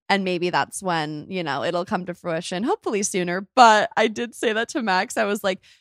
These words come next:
"Now when the pitch goes through to Taylor, one day somehow it'll say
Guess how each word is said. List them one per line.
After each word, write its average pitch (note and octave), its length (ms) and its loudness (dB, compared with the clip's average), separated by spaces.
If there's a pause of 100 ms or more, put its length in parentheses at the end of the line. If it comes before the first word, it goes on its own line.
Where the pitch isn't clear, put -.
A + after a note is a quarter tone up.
(300)
"Now G#3 300 2
when E4+ 120 4
the G4 80 0
pitch - 340 -2
goes C4 200 2
through A#3+ 160 -4
to A3 80 -2
Taylor, F3 420 -2
one G3 380 0
day E3+ 240 0
somehow G3 720 0
it'll F#3+ 240 0
say G3+ 500 0